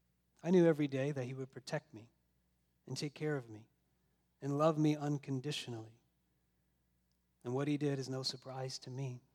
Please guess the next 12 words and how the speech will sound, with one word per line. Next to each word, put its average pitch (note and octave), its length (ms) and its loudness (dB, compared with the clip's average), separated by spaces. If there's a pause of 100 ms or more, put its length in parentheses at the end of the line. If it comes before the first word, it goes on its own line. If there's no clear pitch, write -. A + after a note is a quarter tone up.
(800)
and A#2 100 -4
he A#2+ 120 -2
is A#2 140 -6
my A2 180 -10
hero." A2 320 -18 (4000)
Right C#3+ 180 -2
there D#3 180 4
in C#3+ 120 2
the C3 60 0
middle C3+ 320 0
of A#2+ 160 -6 (120)
absolute B2 580 -10